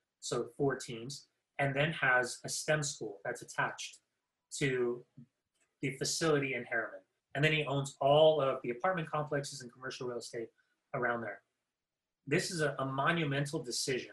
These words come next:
whatever happens, if he's allowed to keep the team or if he's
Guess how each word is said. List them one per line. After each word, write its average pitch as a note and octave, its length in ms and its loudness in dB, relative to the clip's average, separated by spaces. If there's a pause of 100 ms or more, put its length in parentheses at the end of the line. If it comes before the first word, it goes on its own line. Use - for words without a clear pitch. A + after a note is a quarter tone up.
(100)
whatever C#3 460 2
happens, - 500 -4
if A#2 120 -8
he's - 140 -10
allowed C3+ 340 2
to E3 40 -6
keep - 220 -6
the D3+ 80 -6
team D#3+ 400 -4
or B2+ 340 -4
if C3+ 180 -4
he's - 220 -10